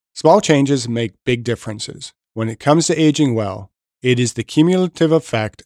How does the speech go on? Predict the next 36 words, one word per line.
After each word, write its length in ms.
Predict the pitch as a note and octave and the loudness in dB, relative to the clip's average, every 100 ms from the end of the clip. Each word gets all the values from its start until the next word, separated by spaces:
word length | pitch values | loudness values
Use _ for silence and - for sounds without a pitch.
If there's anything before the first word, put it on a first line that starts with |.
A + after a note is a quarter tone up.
| - | -12
of 180 | A2+ | -10
persistent 640 | - A2+ - D#3+ - F3 - | -6 -4 -2 -2 -2 -6 -2
little 260 | C3+ D3 | 0 2
things 520 | C3 B2 G#2+ A2 - - - | 0 0 0 -4 -8 -12 -2
that 120 | A#2+ | 0
is 140 | A2+ | 0
the 100 | - | -2
most 380 | G#2+ A2 A2 - | -2 -2 -2 -6
transformative. 880 | - A2+ G#2 A2 G#2+ G#2 - - B2+ _ _ _ - | -6 -4 -4 -4 -4 -4 -8 -12 -16 _ _ _ -2
Many 220 | C#3 F3+ | 2 4
of 100 | F3+ | 4
us 180 | F3+ - | 2 2
look 180 | D3 D3+ | 0 2
in 80 | D3+ | 0
the 60 | |
mirror 340 | C3 A#2 A#2 A2+ | 0 -2 -4 -4
and 140 | G#2+ | -6
see 160 | - B2 | -2 -2
a 80 | |
body 560 | G2+ A#2+ A#2+ B2+ B2+ A#2+ _ _ _ _ - | -2 -2 -2 -2 -4 -8 _ _ _ _ -4
that 140 | B2 | 0
is 140 | B2 | 0
not 360 | A#2+ B2 C#3+ D#3 | 2 2 2 0
what 180 | C#3 - | -6 -4
we 100 | B2 | -6
want 220 | A2 A2+ | -4 -6
to 80 | - | -4
see. 460 | - A#2 A2+ A#2+ - _ _ _ - | -4 -4 -4 -10 -20 _ _ _ -2
Just 300 | D#3 F3 - | 2 2 4
like 220 | F3 - | 2 2
we 100 | C#3 | -4
can't 460 | - - C#3+ D3+ - | -4 0 0 0 -4
get 160 | D3 | -8
in 80 | B2+ | -6
shape 360 | - C3 B2 - | -2 0 0 -4
overnight, 600 | B2+ A#2 A2 G#2 G#2 | -6 -4 -6 -8 -10